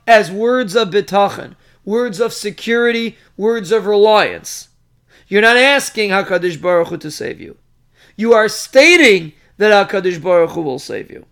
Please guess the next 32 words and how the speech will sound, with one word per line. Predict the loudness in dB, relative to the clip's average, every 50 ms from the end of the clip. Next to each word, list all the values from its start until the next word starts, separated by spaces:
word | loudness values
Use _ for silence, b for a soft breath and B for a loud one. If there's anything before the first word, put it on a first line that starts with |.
| _ _ _ _ _ _ _ _ _ _ _
That's | -12 -2 2 4 6 6 6 4 2 0
the | -2 -2 -2
power | -2 2 4 4 6 6 6 4 4 2
of | 0 -4
bitachon. | -6 -4 -2 -2 -2 -2 -4 -8 -14 -20 _ _ _ _ _ _ _ b b b b b b b
And | 2 2 2 4
that's | 4 4 4 2 2 2
why | 4 4 4 4
this | 2 0 -2 -4
parak | -4 2 6 8 8 10 10 8 8 6 4 0
is | -4 -4 -4
called | -8 -6 -4 0 6 8 8 8 6 4 b b b b
Shir | -12 -10 -8 -6 -2 0 0 0 0 0
Shel | -2 -2 0 0 0 0
Pegayim, | -2 -2 0 2 4 4 4 4 4 2 0 -4 b b b b b
like | -4 -4 -4 -2 -2
we | -2 -4
explained. | -4 -4 -8 -14 -12 -8 -8 -8 -8 -8 -6 -6
This | -6 -6 -6
is | -8 0 0
the | 0 0
parak | 2 4 6 8 8 8 6 4 0 -6 b b b b -2
that | 0 0
really | 0 0 -2 0 0 0 -4
brings | -4 -2 -2 -2 -2 -4 -8
Yeshuas. | -8 -8 -6 -6 -6 -8 -8 -12 -16 -16 -18 -18 _ _ _ _ _ b b b b b b
Of | -2 -2 -2
course, | -4 -4 -2 -2 -2 -2 -2 -6
tefillah | -14 -16 -12 -6 -2 0 0
always | 2 2 2 2 0 -2 -2 -4
brings | -6 -10 -10 -10 -12 -12
Yeshuas. | -12 -12 -10 -12 -12 -12 -14 -16 -18 -18